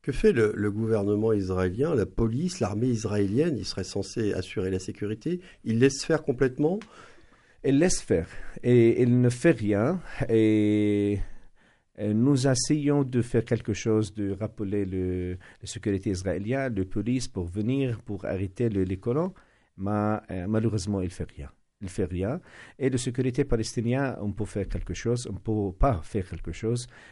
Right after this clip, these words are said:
Speaker 2: parce que c'est comme le, l'agrément de Oslo, on peut faire quelque chose contre l'Israélien ou contre le, le, euh, le, quand il y a le, le police, quand il y a le, le, les armées israéliennes, on, on peut faire quelque chose de spécial.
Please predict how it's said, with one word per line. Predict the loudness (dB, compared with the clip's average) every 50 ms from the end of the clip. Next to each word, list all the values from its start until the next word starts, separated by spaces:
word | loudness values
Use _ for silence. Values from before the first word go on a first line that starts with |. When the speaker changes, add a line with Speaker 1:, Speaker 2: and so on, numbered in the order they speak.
| -14 _
Speaker 2:
parce | -10 -8 -6
que | -2 2 2 4 2 2 0
c'est | -4 -8 -8
comme | -4 -2 0 0
le, | 0 0 0 -2
l'agrément | -2 -2 -2 -4 -4 -2 -2 -2 0 0
de | -2 -2 -2
Oslo, | -4 -4 -6 -6 -4 0 2 2 2 2 0 -4 -12 -18 -20 -18 -16
on | -10
peut | -6 -6 -6
faire | -4 -4 -4 -4 -4
quelque | -6 -8 -8 -6 -8
chose | -4 -2 0 0 0 -2
contre | -4 -8 -8 -8 -6 -8 -8
l'Israélien | -8 -8 -8 -6 -6 -4 -4 -4 -2 -2 0 0 -2
ou | -4
contre | -4 -6 -8 -6 -6 -6 -6
le, | -4 -2 -2 -2 -2 -2 -4 -6 -8 -8 -8
le, | -6 -6 -6 -6 -6 -6 -8 -12 -16 -16 -18 -18 -14 -8
euh, | -4 -4 -2 -2 -4 -6 -6 -8
le, | -8 -8 -8 -8 -8 -10 -12 -14 -8 -4
quand | -2 0 0
il | 0 0 2
y | 2
a | 2 2
le, | 2 2 2 2 2 0 0 -2 -2 -4
le | -6 -4
police, | -2 0 0 2 2 2 0 0 -4
quand | -4 -4 -2
il | -2 0 0
y | 0
a | -2
le, | -2 -2 -4 -4 -4 -4 -4
le, | -4 -4 -4 -4 -4 -4
les | -6 -6 -4 -4
armées | -4 -4 -4 -4
israéliennes, | -4 -4 -4 -4 -4 -4 -2 -2 -2 -2 -2 -4 -8 -12 -20 -20 -12
on, | -10 -8 -6 -6 -6 -6 -6
on |
peut | -6 -6 -8
faire | -8 -6 -6 -8
quelque | -8 -8 -12 -12 -12
chose | -12 -10 -10 -10
de | -10
spécial. | -12 -14 -14 -14 -14 -16 -20